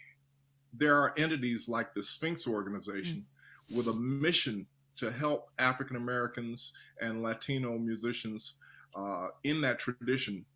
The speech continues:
Speaker 1: So things are better from that standpoint.
Speaker 2: Mm-hmm.
Speaker 1: I can remember, uh, in, in the nineteen eighties, in the late nineteen eighties, being asked, uh, to fill in for the executive director of the, the Cleveland Music S-, Settlement,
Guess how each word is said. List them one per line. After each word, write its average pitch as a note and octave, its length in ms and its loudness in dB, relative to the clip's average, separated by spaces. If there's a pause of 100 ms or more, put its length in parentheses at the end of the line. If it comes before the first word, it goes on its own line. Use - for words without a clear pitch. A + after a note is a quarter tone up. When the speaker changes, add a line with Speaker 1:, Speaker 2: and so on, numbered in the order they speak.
(220)
Speaker 1:
So E3+ 220 -2
things E3+ 320 -2
are A#2+ 60 2
better B2 280 2
from G#2+ 300 -6
that A#3 240 2
standpoint. F3 680 -4
Speaker 2:
Mm-hmm. - 180 -12 (420)
Speaker 1:
I C#3+ 140 6
can F3 160 -2
remember, D3+ 920 2 (580)
uh, A2 320 -4 (920)
in, B2+ 280 -2 (140)
in C3+ 160 2
the C3 60 -2
nineteen D3 520 0
eighties, G#2+ 320 0
in G#2 100 -6
the G2 60 -4
late C3 360 0
nineteen C#3 400 -2
eighties, A2+ 280 -2
being A2 240 -6
asked, B2 420 -2 (560)
uh, F#2 160 -6
to A2 140 -10
fill C#3+ 320 2
in C3+ 180 0
for A#2 200 -2
the A2 120 0
executive A#2 580 -2
director A2 500 0
of G2+ 180 -2
the, G2 240 -2 (180)
the G2+ 140 -4
Cleveland A#2 420 0
Music C#3 280 0
S-, - 240 -8 (120)
Settlement, A2 600 -2